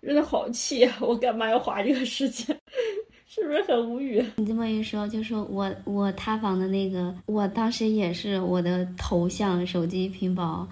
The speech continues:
Speaker 2: 所有的头像啊，几乎都是他。
Speaker 1: 然后全换是吧？花了好长时间全换掉。
Speaker 2: 对，就是当时我的，呃，同事，他们都知道，我好多，好多同事都知道我喜欢这个人。我们领导还问，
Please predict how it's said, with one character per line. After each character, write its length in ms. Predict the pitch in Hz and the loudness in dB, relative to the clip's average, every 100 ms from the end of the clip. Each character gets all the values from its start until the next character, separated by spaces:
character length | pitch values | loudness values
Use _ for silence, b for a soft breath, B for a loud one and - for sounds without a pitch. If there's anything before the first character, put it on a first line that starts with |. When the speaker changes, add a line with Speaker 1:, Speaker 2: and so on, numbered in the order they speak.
| - | -6
Speaker 2:
所 480 | - - 214 202 214 | -6 -2 0 2 2
有 220 | 240 196 | 2 2
的 160 | 185 | 0
头 260 | 185 185 180 | 0 0 0
像 160 | 190 190 | 0 0
啊， 240 | 175 170 170 | 0 -2 -6
几 160 | - 233 | 0 0
乎 140 | 233 | 0
都 260 | 214 208 214 | 0 2 0
是 200 | 214 190 | -2 -4
他。 340 | 202 175 165 | -4 -4 -4
Speaker 1:
然 80 | 180 | 0
后 80 | 269 | 0
全 240 | - 214 240 | 0 -2 -2
换 280 | 392 185 | -6 -6
是 80 | 190 | -6
吧？ 200 | 196 180 | -8 -10
花 80 | - | -2
了 100 | 247 | -2
好 140 | 285 214 | 0 0
长 180 | 214 | 0
时 220 | 233 - 233 | -2 -2 2
间 160 | 233 | 2
全 200 | 285 175 | 2 -4
换 200 | 214 233 | -4 -2
掉。 160 | 196 202 214 | -2 -2 0
Speaker 2:
对， 380 | 277 247 202 180 | 4 4 4 0
就 160 | 185 269 | 2 2
是 60 | 254 | 4
当 240 | 262 269 | 2 2
时 280 | 269 214 208 | 2 0 0
我 320 | 214 208 202 180 | 0 2 2 2
的， 340 | 185 196 196 196 | 2 2 0 -4
呃， 200 | 196 185 | -4 -4
同 340 | - - 196 214 | -2 2 4 4
事， 360 | - 277 220 | 2 0 0
他 200 | 180 - | 0 6
们 160 | 247 233 | 8 8
都 120 | 220 | 2
知 200 | 214 208 | 0 0
道， 120 | 196 | 0
我 80 | 170 | -2
好 300 | 180 - 190 | -2 -2 -2
多， 200 | 208 214 | 0 -2
好 220 | - 196 | -2 0
多 140 | 180 208 | 2 0
同 180 | 220 202 | 0 0
事 140 | 202 | 0
都 160 | 190 214 | 0 0
知 140 | 220 | 0
道 100 | 214 | 0
我 100 | 185 | 0
喜 160 | 190 190 | 0 -4
欢 160 | 202 | -4
这 140 | 180 180 | -2 0
个 100 | 170 | -2
人。 160 | 175 - - | -4 -8 -6
我 180 | 208 214 | 0 2
们 200 | 196 233 | 4 4
领 220 | 220 202 | 4 4
导 140 | 240 196 | 4 2
还 160 | 202 | 2
问， 400 | 185 220 214 185 | 0 2 2 2